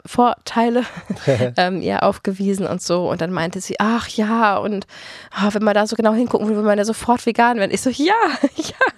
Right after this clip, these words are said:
Speaker 1: genau.“
Speaker 2: Ich kann mir genau
Speaker 1: Ähm.
Speaker 2: vorstellen, wie du
Speaker 1: <laughs>
Speaker 2: dich gefreut hast innerlich.
Speaker 1: Ähm, genau, und also dieses, das hat mir wieder so vor Augen geführt, so, ja, ihr,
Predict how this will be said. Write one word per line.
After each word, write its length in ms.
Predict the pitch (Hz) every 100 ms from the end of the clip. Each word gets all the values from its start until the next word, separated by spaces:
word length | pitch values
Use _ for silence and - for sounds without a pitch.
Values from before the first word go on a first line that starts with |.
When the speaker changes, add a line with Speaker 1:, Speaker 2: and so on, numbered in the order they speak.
| -
Speaker 1:
genau.“ 240 | 269 311 339 349 - 381
Speaker 2:
Ich 100 | 139
kann 160 | - 139
mir 140 | 135
genau 120 | 135 147
Speaker 1:
Ähm. 0 |
Speaker 2:
vorstellen, 480 | - 139 120 127 165
wie 60 | 135
du 160 | 131 127 - -
Speaker 1:
<laughs> 260 | - - -
Speaker 2:
dich 120 | 180
gefreut 360 | 135 - 127
hast 120 | 123 123
innerlich. 460 | 123 120 120 - -
Speaker 1:
Ähm, 400 | 196 190 185 180 _ _ - -
genau, 420 | 214 202 190 175
und 240 | - 185 - _ -
also 260 | 165 190 185
dieses, 380 | 185 185 - - -
das 160 | - 185
hat 120 | 190
mir 100 | 196
wieder 140 | 190 190
so 80 |
vor 180 | 180 -
Augen 220 | 156 220
geführt, 420 | 196 185 - 180 185
so, 380 | - 175 180 - -
ja, 320 | 190 208 226
ihr, 140 | -